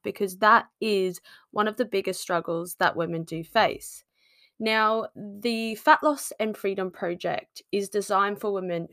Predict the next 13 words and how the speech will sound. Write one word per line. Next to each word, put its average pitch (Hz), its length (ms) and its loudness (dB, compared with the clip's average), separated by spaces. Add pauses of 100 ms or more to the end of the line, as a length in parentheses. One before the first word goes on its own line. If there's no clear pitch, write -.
who 180 240 -2
have 165 180 -8
a 165 40 0
fat - 280 0
loss 226 220 -4
goal, 277 380 2 (600)
who 208 80 -6
struggle 185 360 0
to - 120 -16
keep - 220 -4
the 175 80 -4
weight 165 240 2
off, 294 440 4